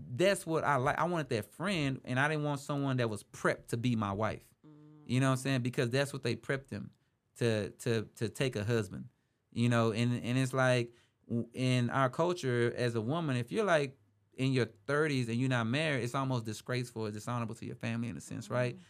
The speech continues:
Speaker 1: So these women are trying to get married, you know, and we all know that women, you guys outnumber us, so there's gonna be some people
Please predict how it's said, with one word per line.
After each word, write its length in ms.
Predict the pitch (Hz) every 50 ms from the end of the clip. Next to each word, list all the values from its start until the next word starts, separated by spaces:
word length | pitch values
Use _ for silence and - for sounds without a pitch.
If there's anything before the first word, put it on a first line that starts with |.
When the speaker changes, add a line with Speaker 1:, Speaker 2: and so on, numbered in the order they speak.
| _ _
Speaker 1:
So 100 | - 139
these 140 | 139 143 131
women 260 | 120 151 190 202 180
are 80 | 151 127
trying 300 | 123 - - 143 143 135
to 60 | 127
get 160 | 113 110 - -
married, 320 | 110 107 101 104 - - - _ _ _ _ _ _ _ _
you 160 | - 123 123
know, 220 | 123 120 120 113
and 340 | - - 127 123 120 120 123
we 140 | 156 190 196
all 220 | 170 156 143 135
know 200 | 139 151 160 151 131
that 140 | 123 113
women, 220 | 110 135 147 139 123
you 60 | 147
guys 240 | 185 208 160 123 117
outnumber 460 | - 107 104 104 131 190 208 143 113
us, 80 | 113 110
so 60 | -
there's 80 | 127 196
gonna 80 | 247 208
be 60 | -
some 100 | 131 123
people 400 | 143 135 123 - 113 113 110 -